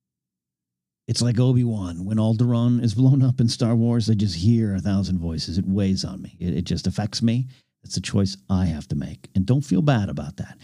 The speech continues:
I think there is sometimes this feeling that you gotta roll up your sleeves and you're online and you're hashtagging, and that is not wrong. Again, that is their journey or your journey. It's not mine. I have to, I, it affects me. It affects me.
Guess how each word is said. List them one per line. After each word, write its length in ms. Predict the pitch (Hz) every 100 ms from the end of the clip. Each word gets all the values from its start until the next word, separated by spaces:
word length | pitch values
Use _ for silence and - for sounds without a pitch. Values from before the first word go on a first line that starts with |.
| - -
I 100 | 107
think 340 | 101 135 127
there 220 | - 117 110
is 140 | 98
sometimes 540 | - 123 113 113 107
this 220 | 107 95 -
feeling 360 | 123 127 123
that 80 | 104
you 100 | 85
gotta 160 | 80 76
roll 220 | 92 95
up 100 | -
your 80 | 82
sleeves 480 | - 120 110 98
and 80 | 85
you're 120 | 80
online 520 | 80 82 107 113 110 98
and 80 |
you're 100 | 82
hashtagging, 720 | 82 110 107 - 107 101 98
and 160 | 80 85
that 240 | 90 113
is 220 | 95 76 -
not 420 | 78 78 92 117
wrong. 400 | 151 151 87 78
Again, 320 | 80 85 95
that 160 | 101 117
is 240 | 117 - - - _ -
their 200 | 147 160
journey 380 | 113 73 -
or 180 | - 127
your 240 | 135 160 151
journey. 360 | 95 - - - _ - -
It's 140 | - -
not 180 | 101 87
mine. 320 | 107 87 76
I 120 | 87
have 120 | 90
to, 160 | - 90
I, 120 | 92
it 160 | 92 107
affects 360 | 131 160 - -
me. 200 | - _ -
It 80 |
affects 380 | 131 139 120 -
me. 80 | -